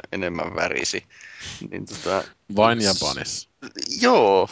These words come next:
Speaker 1: se olisi ollut ihan oikeasti tosi mielenkiintoista, että tota, py-, pyytää jotain kivaa misua justiinsa, että mulla on yksi lisälaite, jota pitäisi testata, että mä tarvitsin
Speaker 2: Ei,
Speaker 1: tuoda.
Speaker 2: ei viitsi harrastaa sitä seksiä, että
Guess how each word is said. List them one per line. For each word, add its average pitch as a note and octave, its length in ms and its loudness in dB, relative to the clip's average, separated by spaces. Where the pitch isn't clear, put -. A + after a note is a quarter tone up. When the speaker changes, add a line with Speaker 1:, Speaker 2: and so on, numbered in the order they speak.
Speaker 1:
se - 140 0
olisi F#3 140 0
ollut A3 100 4
ihan A#3+ 100 6
oikeasti A3+ 260 -2
tosi G#3 200 -4
mielenkiintoista, B2+ 800 0
että - 140 -6
tota, A2 340 0
py-, C3 180 -20
pyytää B2 340 0
jotain G#2+ 340 0
kivaa G2+ 360 0
misua F#2 400 0
justiinsa, F#2 440 -8
että G#2 160 -12
mulla G#2 180 -2
on G2 80 -2
yksi G#2 200 -8
lisälaite, F2+ 480 0
jota C#2+ 160 -6
pitäisi - 340 -8
testata, - 540 -4
että - 180 -12
mä - 160 -8
tarvitsin - 440 -4
Speaker 2:
Ei, A3+ 160 6
Speaker 1:
tuoda. G#3 160 -2
Speaker 2:
ei A3 220 0
viitsi F#3+ 280 0
harrastaa A#2+ 480 -2
sitä - 180 -8
seksiä, G#2+ 480 -4
että - 160 -12